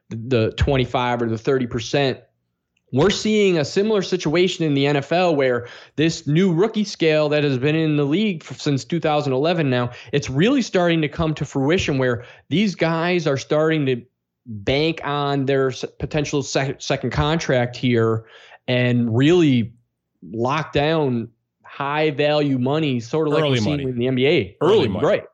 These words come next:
Speaker 2: Yeah, it's no longer about ten years in. That's kind of a pipe dream for many of these players now. Um, I mean, even the Wentzes and the Goffs, right? Isn't there a chance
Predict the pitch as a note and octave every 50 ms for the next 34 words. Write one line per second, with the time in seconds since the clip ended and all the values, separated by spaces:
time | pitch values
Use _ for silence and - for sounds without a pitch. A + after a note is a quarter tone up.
0 | _ - G2 G#2 G#2 G2 F2+ - A#2 B2+ - - - F3+ F3 E3+ D#3+ D#3 D3+ C#3+
1 | B2 A#2+ A2+ G2+ A#2 A2+ G#2+ - - B2 A2 G#2 G2+ F#2+ F2+ F2 E2+ F#2+ F2+ E2
2 | D#2 E2 G2+ A2+ - - - - C#3+ B2 G2+ G2 - - - G#2+ A2 G#2 - -
3 | F2+ E2+ F2 G#2+ F#2 F2+ F2 F2 E2+ E2+ E2+ E2 - - F#2+ F2 E2 D#2+ D#2 F#2
4 | F#2 F#2 F#2 E2+ D2+ - - _ _ _ _ _ _ _ - F#2 F2+ F2 E2 E2
5 | E2 D#2 F2+ G2 G2+ G2+ F#2+ A#2 C3 C3 B2+ A2+ G#2+ G2+ A2 A2+ A#2 A2+ - A#2+
6 | G#2 G2+ G2 F#2 D#2+ F#2 A2 B2+ - - - - - - - F#2 A#2 D3+ - -
7 | _ _ _ _ _ A#2 C3 D#3 F3+ F3+ C#3 A#2 - - C3 C#3 C#3 - -